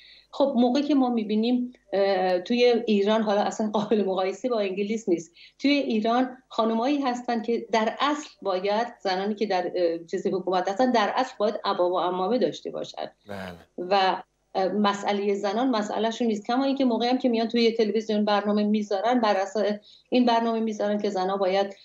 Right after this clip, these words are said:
Speaker 1: خونه بمونن و زنها باید بیشتر بچه دار بشن و زنها باید این کار اون کار بکنن تا، اه، مورد توجه قرار بگیرن. اصلاً، اه، بحث شرکت زن در امور اقتصادی، در امور سیاسی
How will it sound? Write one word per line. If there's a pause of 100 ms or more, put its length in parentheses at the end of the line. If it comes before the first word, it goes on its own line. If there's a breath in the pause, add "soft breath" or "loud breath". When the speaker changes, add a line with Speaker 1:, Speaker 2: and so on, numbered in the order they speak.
(120 loud breath)
Speaker 1:
خونه
بمونن
و
زنها
باید
بیشتر
بچه
دار
بشن
و
زنها
باید
این
کار
اون
کار
بکنن
تا، (320 loud breath)
اه،
مورد
توجه
قرار
بگیرن.
اصلاً،
اه، (200)
بحث (540 soft breath)
شرکت
زن
در
امور
اقتصادی،
در
امور
سیاسی